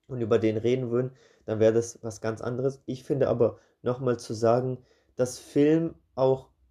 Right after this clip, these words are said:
schon ein sehr starkes, also schon in diese Richtung von dem Zitat, äh, ultimative persönliche Ausdruck, weil mit Film kannst du es visuell darstellen, also dass man sieht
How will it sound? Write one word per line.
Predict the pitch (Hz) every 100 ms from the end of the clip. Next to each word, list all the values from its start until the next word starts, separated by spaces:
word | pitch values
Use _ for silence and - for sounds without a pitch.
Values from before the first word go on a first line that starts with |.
| _
schon | - 165 135
ein | 120
sehr | 117 117
starkes, | - 120 120 131
also | - 110 104
schon | - 127
in | 117
diese | 113 110 117
Richtung | - 113
von | 117
dem | 107 104
Zitat, | - - 113 110 - _ _ _ _ _
äh, | -
ultimative | 131 139 147 120 - 127 117
persönliche | - 107 120 110 -
Ausdruck, | 135 139 170 _ _ _ _
weil | 113
mit | 117 107
Film | - 139 143
kannst | 139 127 -
du |
es | 104 107 110
visuell | 165 156 151 135 135 135
darstellen, | 131 156 160 139 120
also | 113 107
dass | 113 -
man | 110 104
sieht | - 135 156 175